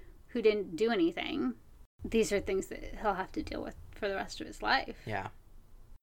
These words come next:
Speaker 1: Which is also why solitary confinement is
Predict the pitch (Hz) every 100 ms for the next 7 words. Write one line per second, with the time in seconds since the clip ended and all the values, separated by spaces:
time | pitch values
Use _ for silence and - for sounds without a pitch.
0 | - 113 - - - - - - - -
1 | - - - - 226 - - - - -
2 | 240 - - 240 - - 247 240 - -